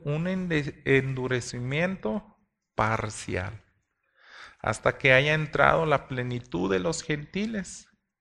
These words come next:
Así todo Israel será salvo, tal como está escrito. El libertador vendrá de Sión, apartará la impiedad de Jacob.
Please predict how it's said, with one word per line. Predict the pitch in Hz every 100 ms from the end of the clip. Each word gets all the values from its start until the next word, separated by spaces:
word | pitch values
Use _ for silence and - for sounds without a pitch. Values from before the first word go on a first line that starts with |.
| _ - - _ _ -
Así | 123 - - 226
todo | 175 - 143 147
Israel | 156 - 131 120 139 151
será | - 120 110 117
salvo, | - 117 131 123 113 -
tal | - 110 120
como | 120 117
está | 107 107
escrito. | 113 - 147 175 - 107 _ _ _ _ _ - _ _ _ _ _ _
El | 127 127
libertador | 127 123 127 123 107 107 143 180 165 151 - - - -
vendrá | 123 117 113 107 104
de | 110
Sión, | - 101 104 104 - _ - _ -
apartará | 113 - 113 110 - 107 104 123
la | 143
impiedad | 143 135 120 110
de | 113 123
Jacob. | - - - -